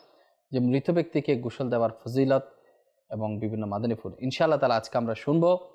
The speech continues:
মৃত ব্যক্তিকে কাফন পরিধান করানোর বিভিন্ন নিয়ম, পদ্ধতি এবং ফজিলত ইনশাআল্লাহ তাআলা। আল্লাহর পেয়ারা নবী রাসূল আরবি সাল্লাল্লাহু আলাইহি ওয়াসাল্লামের উপর দুরূদ শরীফ পাঠ করার অসংখ্য ফজিলত এবং বরকত রয়েছে।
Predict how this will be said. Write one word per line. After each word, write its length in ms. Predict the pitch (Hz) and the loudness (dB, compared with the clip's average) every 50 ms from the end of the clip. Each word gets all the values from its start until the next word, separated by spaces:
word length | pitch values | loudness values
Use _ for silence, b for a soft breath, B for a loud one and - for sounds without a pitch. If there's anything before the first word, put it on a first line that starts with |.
| _ b b b b b b b - | _ b b b b b b b -6
মৃত 260 | - 110 120 120 - 151 | -2 0 0 2 2 0
ব্যক্তিকে 420 | 143 143 - - - - - 131 | 0 0 -2 -4 -6 -4 -4 -4
কাফন 440 | - - - 107 - - - 127 120 | -4 -2 -2 -2 -2 -2 -6 -8 -6
পরিধান 420 | - - 110 107 101 107 107 107 | -6 -6 -4 -4 -4 -6 -6 -6
করানোর 380 | - - 107 110 107 107 104 98 | -6 -8 -8 -6 -8 -8 -10 -12
বিভিন্ন 380 | 110 117 107 - 98 101 98 | -12 -12 -12 -12 -12 -12 -10
নিয়ম, 380 | 98 104 110 123 143 156 165 170 147 - - | -8 -6 -2 0 0 0 0 -2 -6 -10 -8
পদ্ধতি 320 | - 117 120 131 135 - 139 | -8 -6 -6 -6 -4 -2 -2
এবং 180 | 113 110 107 107 - | -2 -4 -6 -6 -4
ফজিলত 320 | - 117 131 139 123 117 - - - - | -2 0 2 4 2 2 0 -2 -8 -6
ইনশাআল্লাহ 840 | 127 123 117 - - - 120 107 95 82 90 104 107 120 131 143 - _ | -4 -4 -4 -6 -4 -2 0 0 0 -2 -4 -6 -6 -6 -6 -6 -6 _
তাআলা। 320 | - 107 107 104 92 98 101 - b b b b b b b b b b b b b - | -4 -2 -2 -2 -4 -6 -8 -10 b b b b b b b b b b b b b 0
আল্লাহর 240 | - 143 175 196 180 | 2 2 4 2 2
পেয়ারা 240 | - 175 160 170 | 2 2 2 4
নবী 220 | 170 160 151 160 165 | 2 2 4 4 4
রাসূল 300 | 151 139 - - 156 151 | 4 2 0 0 2 4
আরবি 340 | 143 135 135 127 143 143 143 | 4 4 4 2 0 0 -2
সাল্লাল্লাহু 640 | - - 147 131 123 120 113 120 139 147 135 131 | -2 -2 -2 0 0 0 0 2 0 2 2 2
আলাইহি 140 | 113 113 120 | 2 2 2
ওয়াসাল্লামের 460 | 117 117 - - - 117 120 117 120 | 0 -2 -4 -4 -2 -2 -2 -2 -2
উপর 200 | 113 110 - 120 | -4 -4 -4 -6
দুরূদ 260 | 117 117 - 135 151 156 | -4 -2 -2 -2 -2 -2
শরীফ 260 | - - 160 151 143 - | 0 0 0 0 0 0
পাঠ 200 | - - - - | 0 0 0 -2
করার 300 | - - 131 120 123 123 120 - - | -2 0 2 2 2 2 0 -2 -4
অসংখ্য 640 | 147 160 - - 196 185 175 - 175 165 156 - - | -4 -4 -2 -2 -2 -2 0 0 0 -2 -2 -4 -8
ফজিলত 460 | - 117 113 131 131 131 135 131 131 - - - - _ - | -10 -8 -6 -6 -4 0 0 -2 -2 -2 -8 -20 -20 _ -12
এবং 220 | 123 110 107 107 | -10 -8 -6 -4
বরকত 360 | 110 104 - - - 110 120 | -4 -6 -4 -4 -6 -6 -2
রয়েছে। 320 | - 113 127 127 - - | 2 2 2 2 0 -2